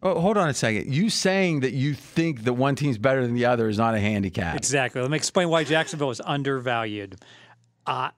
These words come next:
Speaker 2: Jacksonville
Speaker 1: You, you don't believe any, this is a veto play, isn't it?
Speaker 2: Let me just
Speaker 1: Is
Speaker 2: finish.
Speaker 1: this a veto play?
Speaker 2: No, this is a Fez play. It's not a veto play.
Speaker 1: Well, then you better start, 'cause you don't wanna put your name behind this handicap.
Speaker 2: They had a stretch of nine quarters. We've spoken about this against good competition, Indy,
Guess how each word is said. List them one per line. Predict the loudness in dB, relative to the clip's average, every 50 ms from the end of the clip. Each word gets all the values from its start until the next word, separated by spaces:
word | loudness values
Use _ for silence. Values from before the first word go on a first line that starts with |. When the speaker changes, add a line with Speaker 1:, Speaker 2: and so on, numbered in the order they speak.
| _ -14 -8
Speaker 2:
Jacksonville | -2 2 2 2 2 2 0 -4 -4 -2 0 0 0 0 -2 -4 -4 -4
Speaker 1:
You, | -2 -2 -2 -2 -2 0
you | 0 2
don't | 2 2 0 0
believe | -2 0 0 2 2 2 0 0
any, | 0 0 2 2
this | 2 0 2 2
is | 2 2
a |
veto | 2 2 2 4 4 2 2 2
play, | 2 2 2 4 2
isn't | 0 0 -2 -2
it? | -4 -6 -10 -14 -16 -16 -14 -14 -18 -16
Speaker 2:
Let | -12 -10
me | -10
just | -8 -6 0 0
Speaker 1:
Is | 2 2
Speaker 2:
finish. | 2 2 4 4
Speaker 1:
this |
a | 2 4
veto | 4 2 2 4 4 2 2 0
play? | 0 2 4
Speaker 2:
No, | 4 4 2 0
this | -2 -4 -4 -4
is | -2 -2
a | -2
Fez | 0 0 0 0 0 -4
play. | -6 -4 -4 -4
It's | -4 -2
not | 0 0 0 -2
a | -4
veto | -6 -8 -8 -8
play. | -8 -2 0
Speaker 1:
Well, | 0 2
then | 2 2 0
you | 0 2
better | 2 2 2 2 0
start, | 0 0 0 0 0 0 0 -4 -8 -6
'cause | -4 -4 0 0
you | 2 2
don't | 2 2
wanna | 2 2 2 0
put | 0 -2 -2 0
your | 0 2
name | 2 2 2 2
behind | 2 2 2 2 2 0
this | -2 0 0
handicap. | 2 4 4 4
Speaker 2:
They | 4
had | 2 2
a | 0
stretch | -2 -4 0 2 2 2 2 0 -6
of | -6 -6
nine | -4 -2 0 2 2 2 2 0 -2
quarters. | -2 -2 -2 -2 0 -2 -4 -4 -2
We've | -2 -2 -2
spoken | 0 2 2 0 2 0 -4
about | -4 -2 -2 -2 -4 -6
this | -6 -6 -6 -8 -10 -10 -8 _ -6
against | -2 -2 -2 -2 -4 -8 -10 -14 -18 _ -16 -16 -6 -2
good | -2 -2 -2 0
competition, | 0 0 0 0 0 -2 -4 -4 -4 -2 -4 -6 -6 -4
Indy, | -4 -2 0 0 0 0 -2 -4